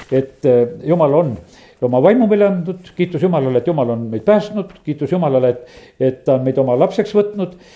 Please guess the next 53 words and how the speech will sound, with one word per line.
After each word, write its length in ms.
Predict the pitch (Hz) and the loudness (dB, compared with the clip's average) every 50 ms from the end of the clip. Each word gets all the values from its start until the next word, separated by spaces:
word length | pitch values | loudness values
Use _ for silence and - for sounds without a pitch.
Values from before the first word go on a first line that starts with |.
| - - - _ - | -20 -20 -16 _ -2
Ja, 220 | 156 156 156 143 139 131 135 127 - - | 0 2 4 4 4 4 2 2 0 0
ja 140 | 143 143 139 | -2 0 0
ma 120 | 160 190 185 185 - | 0 0 0 0 -2
tahan 220 | 170 156 156 185 | -2 0 0 0
uskuda 320 | 208 208 - - 135 139 131 | -2 -2 -2 -4 -4 -2 0
seda 220 | 147 170 165 156 143 | 0 0 0 0 2
ka, 120 | 147 156 143 127 | 2 2 2 2
et, 140 | - - - - - | 0 -4 -8 -14 -8
eh, 160 | - 143 131 135 - | -6 -6 -4 0 0
täna, 240 | 170 180 196 196 - | 2 2 2 0 0
kui 140 | 160 151 139 | 0 -2 0
me 100 | 135 135 | 0 2
oleme 300 | 131 131 123 127 127 123 123 120 - - 143 | 2 2 2 2 2 0 0 0 -2 -4 -2
Jumala 280 | 165 180 208 196 185 - | 0 0 2 0 0 0
sõna 180 | 175 165 165 143 | 0 0 2 2
juures, 360 | 131 127 127 123 120 107 - - - - - - - _ | 2 2 2 0 -2 -2 -4 -10 -20 -20 -20 -20 -20 _
see 160 | - - 170 | 0 2 4
on 80 | 160 190 | 4 4
õige 240 | 233 214 - 143 - - | 2 2 0 -2 0 0
tunnus 340 | 202 214 185 127 - - | 0 0 -2 -4 -6 -6
tegelikult, 680 | - 175 147 165 135 120 117 - - 131 110 - - - | -6 -4 -2 0 0 -2 -2 -4 -6 -6 -6 -6 -4 -4
et, 280 | 127 120 - - _ - | -4 -4 -6 -12 _ -4
eh, 180 | 139 123 117 117 | -2 0 0 0
kui 140 | - 139 131 131 | 0 -2 0 0
meie 220 | 131 127 120 113 | 0 0 0 0
südamed 480 | - 220 214 214 160 131 120 113 - 175 | 0 0 0 0 0 -2 -2 -4 -2 -2
lähevad 320 | 180 170 156 120 107 - - | -2 0 0 -2 -4 -4 -2
selle 200 | 165 160 135 117 | -2 0 0 0
juures 240 | 127 131 113 - - - | -2 -2 -4 -6 -4 -2
põlema. 360 | 156 135 98 - - - - _ _ - | -2 0 -2 -2 -6 -14 -20 _ _ -8
Sellepärast, 440 | - 170 175 156 - 139 - - 151 | -2 0 2 2 2 0 -2 -4 -4
et 60 | 139 165 | -2 -2
vaata, 180 | 165 160 160 151 | -2 0 -2 -2
kui 100 | 147 143 | -2 -2
me 80 | 143 151 | -4 -2
saame 280 | 147 180 170 160 156 135 | -2 -2 -2 -2 -2 -2
nagu 160 | 131 127 160 156 | -2 0 0 0
aru, 160 | 131 101 80 - - - - - - - | 0 -2 -4 -8 -16 -20 -20 -20 -6 0
eh, 240 | 143 135 131 131 131 139 | 2 4 4 4 4 4
ja, 160 | 143 131 131 131 - - - - - | 4 4 2 0 -4 -8 -18 -10 -4
ja 120 | 143 147 139 | -4 -4 -2
kui 80 | 165 160 | 0 0
me 140 | 156 160 160 | 2 2 4
leiame 380 | 156 180 196 175 143 123 131 127 | 4 4 4 4 2 2 0 -2
nagu 160 | 131 123 147 | -2 0 0
enda 300 | 175 190 165 - 123 117 | 0 0 0 0 0 -2
jaoks 160 | 110 - - 143 | -2 -4 -6 -6
midagi, 300 | 147 139 135 135 135 120 | -4 -2 -2 -2 -4 -6
mis 120 | 117 - - - | -6 -4 -4 -2
on 80 | 123 | 0
oluline 460 | 156 180 175 147 117 110 110 110 110 | 0 0 2 0 0 0 -2 -2 -2
ja 100 | 110 110 | -4 -2
tähtis. 460 | 135 165 - - - - 80 - - | -2 -2 -2 -4 -12 -18 -20 -20 -20